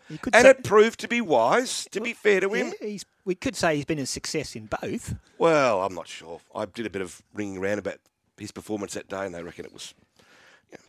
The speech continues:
Speaker 2: pretty substandard.
Speaker 1: John, you, you're entitled to ring in and have a return serve if you want.
Speaker 2: Pretty
Speaker 1: Dino, got some
Speaker 2: substandard.
Speaker 1: S M Ss.
Speaker 2: Yeah, it's coming in thick and fast about my cold. Happy Father's Day, boys.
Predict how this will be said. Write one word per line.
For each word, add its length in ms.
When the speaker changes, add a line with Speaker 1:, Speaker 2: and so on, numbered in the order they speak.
Speaker 2:
pretty 140
substandard. 680
Speaker 1:
John, 260
you, 160
you're 140
entitled 340
to 80
ring 220
in 100
and 100
have 160
a 20
return 380
serve 260
if 200
you 80
want. 200
Speaker 2:
Pretty 200
Speaker 1:
Dino, 240
got 180
some 120
Speaker 2:
substandard. 40
Speaker 1:
S 140
M 80
Ss. 400
Speaker 2:
Yeah, 240
it's 240
coming 360
in 140
thick 460
and 220
fast 580
about 380
my 220
cold. 580
Happy 180
Father's 320
Day, 200
boys. 580